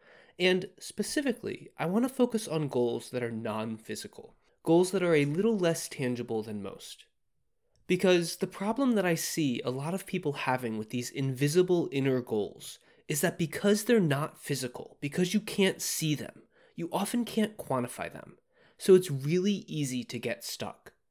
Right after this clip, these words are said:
It's easy to wind up spinning your wheels and not actually making any meaningful progress.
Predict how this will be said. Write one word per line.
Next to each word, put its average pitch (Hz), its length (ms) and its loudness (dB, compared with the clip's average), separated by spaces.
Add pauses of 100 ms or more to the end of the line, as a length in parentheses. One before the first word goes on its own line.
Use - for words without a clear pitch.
(460)
It's - 320 2
easy 185 580 2
to 147 100 -4
wind 151 280 2
up 151 120 -2
spinning 196 420 0
your 175 140 2
wheels 127 580 -4
and 143 340 -2
not 147 360 -6 (100)
actually 180 480 0
making 139 420 2
any 127 220 -2
meaningful 117 480 -4
progress. - 720 -12